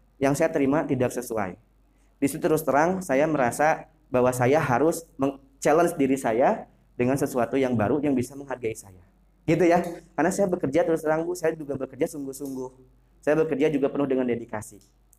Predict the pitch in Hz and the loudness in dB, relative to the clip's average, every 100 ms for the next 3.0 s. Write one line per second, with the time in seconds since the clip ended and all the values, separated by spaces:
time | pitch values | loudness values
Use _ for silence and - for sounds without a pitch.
0 | _ 143 147 139 131 131 117 135 - 123 | _ -2 0 0 -2 -2 -4 -4 -6 -10
1 | 120 107 107 95 95 _ 135 151 202 196 | -8 -8 -8 -10 -12 _ 0 2 2 2
2 | 131 123 - - - - _ - 170 | 0 -4 -8 -14 -20 -20 _ 0 0